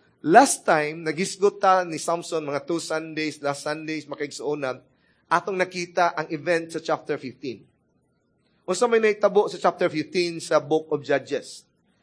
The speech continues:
Atong nakita, una sa tanan, sa, sa wedding ni Samson, gideceive siya sa iyang mga higala. Pinaagi sa iyang tigmo na gihimo,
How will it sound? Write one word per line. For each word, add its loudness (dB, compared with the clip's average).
Atong 0
nakita, 4
una 0
sa -2
tanan, 2
sa, 4
sa 0
wedding 4
ni 0
Samson, 0
gideceive -4
siya 2
sa -4
iyang 2
mga -2
higala. -2
Pinaagi 2
sa 2
iyang 0
tigmo 0
na 0
gihimo, 0